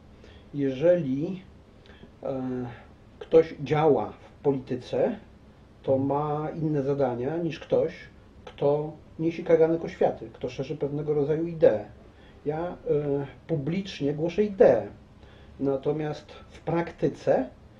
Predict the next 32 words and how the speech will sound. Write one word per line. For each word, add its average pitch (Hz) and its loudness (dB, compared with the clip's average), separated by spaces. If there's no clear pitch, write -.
ja 165 -4
się 208 -6
nie 196 -2
zajmuję 254 0
polityką, 123 -4
zajmuję 175 -4
się - -14
konkretnymi 170 -6
rozwiązaniami 165 0
gospodarczymi. 160 -2
I 262 4
jakbym 170 0
chciał 262 0
weryfikować 170 2
to, 170 0
co 165 -4
mi 151 -2
się 156 -4
udało, 143 2
to 247 0
znowu 220 4
okaże 143 2
się, 175 -6
że 185 -4
więcej 180 -4
rzeczy 180 -6
mi 180 -6
się 190 -4
udało 156 6
niż 254 -2
nie 392 0
udało. 131 0